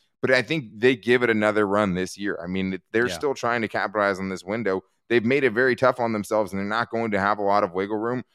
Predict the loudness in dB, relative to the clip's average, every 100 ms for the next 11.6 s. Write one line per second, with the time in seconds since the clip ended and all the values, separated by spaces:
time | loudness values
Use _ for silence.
0 | _ -4 0 0 0 2 2 2 -2 -4
1 | -2 0 2 2 0 0 0 -2 -4 -8
2 | -2 -2 -2 -4 -6 -2 -2 -2 -4 -2
3 | -2 -2 -4 -4 -4 -6 -4 -4 -4 -6
4 | -12 -12 -10 -4 -2 -2 -4 -4 -4 -6
5 | _ _ _ -2 0 0 2 2 2 2
6 | 2 0 -2 -2 0 -2 -2 -6 -8 -8
7 | -2 -2 -2 -2 -4 -2 0 0 0 -2
8 | 0 0 0 -4 -6 -8 -2 -2 -2 -6
9 | -10 -8 -8 -4 -4 -2 -4 -4 -4 0
10 | 0 0 -2 -4 -6 -14 -18 -14 -10 -6
11 | -6 -4 -6 -2 -4